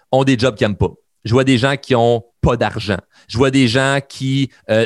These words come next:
sont dans des situations, euh, de couple qui n'aiment pas. Je vois des gens qui sont moins en santé.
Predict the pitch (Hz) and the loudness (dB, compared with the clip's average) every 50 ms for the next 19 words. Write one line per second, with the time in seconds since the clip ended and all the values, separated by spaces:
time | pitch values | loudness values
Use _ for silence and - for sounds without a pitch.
0 | - 117 117 - - 139 127 123 123 120 120 123 120 107 - - 135 127 - 143 | -2 -6 -12 -8 -4 -2 0 0 0 0 0 -2 -2 -2 0 -2 -2 0 0 0
1 | 139 139 123 - - _ _ - 113 110 110 107 107 104 107 104 123 117 - - | 0 0 0 -2 -10 _ _ -4 0 2 2 2 2 0 0 0 -2 -2 -2 -6
2 | - - 151 156 170 170 - 165 135 117 107 95 - _ _ _ _ _ _ _ | -2 2 2 2 2 2 0 0 2 2 2 0 -4 _ _ _ _ _ _ _
3 | _ - - 147 147 135 127 127 120 110 - 123 107 - - _ _ _ _ _ | _ -8 -2 0 2 2 2 0 -2 -2 0 0 0 0 -2 _ _ _ _ _
4 | _ _ _ _ _ _ _ _ _ _ _ _ - 113 104 120 139 139 135 139 | _ _ _ _ _ _ _ _ _ _ _ _ -12 -8 -2 0 0 2 2 2
5 | 123 110 135 135 135 131 - - - - - 123 123 123 123 - - 117 120 123 | 2 0 0 -2 -2 -4 -8 -12 -10 -4 -2 0 0 0 -2 -2 -4 -2 0 2
6 | 135 139 135 123 120 117 - 135 120 117 - - 117 104 - | 2 2 2 0 -2 -2 -2 -2 -2 -2 -2 -2 -4 -4 -4